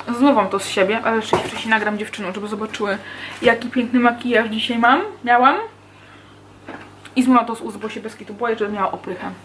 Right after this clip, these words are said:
Jeśli nie wiecie, co tu się stało, to znaczy, że nie oglądaliście filmiku z, e, pierwszym wrażeniem i testem na żywo Biby, bo wiecie co, jest dwudziesta pierwsza, ja skończyłam nagrywać, jak nigdy i jak nie ja,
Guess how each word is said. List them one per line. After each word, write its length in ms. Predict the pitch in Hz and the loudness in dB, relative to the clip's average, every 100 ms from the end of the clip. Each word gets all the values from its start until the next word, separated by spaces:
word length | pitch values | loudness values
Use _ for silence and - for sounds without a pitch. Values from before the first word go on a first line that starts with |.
| - - - - - _ | -20 -20 -20 -20 -20 _
Jeśli 540 | 220 202 214 - 247 | -12 -8 -10 -10 -6
nie 100 | 233 | -4
wiecie, 440 | 233 240 247 226 226 | -4 -6 -4 -2 -4
co 60 | 240 | -8
tu 120 | 233 | -12
się 120 | 233 | -12
stało, 380 | 226 220 220 277 302 _ _ | -8 -4 -4 -6 -10 _ _
to 120 | 247 | -8
znaczy, 340 | 233 233 240 | -8 -8 -10
że 100 | 233 | -6
nie 80 | 233 | -6
oglądaliście 560 | 220 226 226 233 - 233 | -4 -2 -2 -4 -6 -8
filmiku 520 | - 226 226 220 226 | -6 -6 -6 -6 -6
z, 340 | 208 214 214 214 - - _ _ | -4 -6 -8 -12 -20 -20 _ _
e, 560 | - 214 208 214 220 214 | -8 -4 0 2 2 0
pierwszym 420 | - 302 294 254 | 0 0 0 -8
wrażeniem 380 | 240 233 240 233 | -8 -8 -8 -10
i 80 | 226 | -12
testem 320 | 240 233 220 | -14 -12 -12
na 100 | 220 | -10
żywo 360 | 226 220 214 | -8 -8 -8
Biby, 480 | 190 208 233 180 196 226 - - - _ | -8 -2 -2 -2 -10 -14 -20 -20 -20 _
bo 280 | 196 202 202 | -8 -8 -8
wiecie 220 | 202 190 | -10 -14
co, 220 | 226 220 | -12 -12
jest 120 | 214 | -12
dwudziesta 240 | 190 220 - | -10 -10 -10
pierwsza, 200 | 220 220 | -14 -16
ja 60 | |
skończyłam 340 | 214 208 196 202 | -16 -18 -16 -16
nagrywać, 580 | 196 196 185 190 - 226 | -14 -12 -12 -14 -14 -12
jak 400 | 208 202 - 214 | -12 -12 -10 -6
nigdy 400 | 226 214 196 208 | -6 -6 -8 -8
i 160 | 214 | -8
jak 300 | 226 220 - | -10 -10 -14
nie 200 | 214 208 | -12 -8
ja, 260 | 202 190 | -8 -8